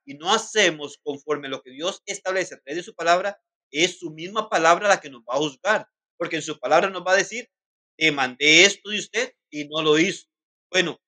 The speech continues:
le pedí esto y sí lo hizo". Entonces, ahí es en donde nosotros debemos de mirar en dónde estamos ubicados. ¿Por qué? Porque es Dios, a través de su palabra,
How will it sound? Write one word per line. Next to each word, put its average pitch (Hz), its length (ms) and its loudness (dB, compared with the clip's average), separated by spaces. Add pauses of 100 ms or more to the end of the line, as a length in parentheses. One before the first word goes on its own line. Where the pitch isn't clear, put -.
le 180 160 0
pedí 156 380 -2
esto 220 280 2
y 175 60 -12
sí 160 180 -10
lo 156 180 -4
hizo". 208 240 -4 (280)
Entonces, 156 380 -6
ahí 139 240 -4
es 208 140 -8
en 220 100 -12
donde 180 220 -16
nosotros - 340 -20
debemos 175 240 -20
de 196 140 -14
mirar 160 400 -2 (240)
en 143 160 -2
dónde 220 260 -8
estamos 156 500 -6 (680)
ubicados. 151 680 -4
¿Por - 140 -20
qué? 214 240 -10 (240)
Porque 143 500 -2
es 165 320 -2 (140)
Dios, 180 340 -2 (240)
a 156 160 0
través 143 260 0
de 180 80 -16
su - 200 -16
palabra, 170 580 4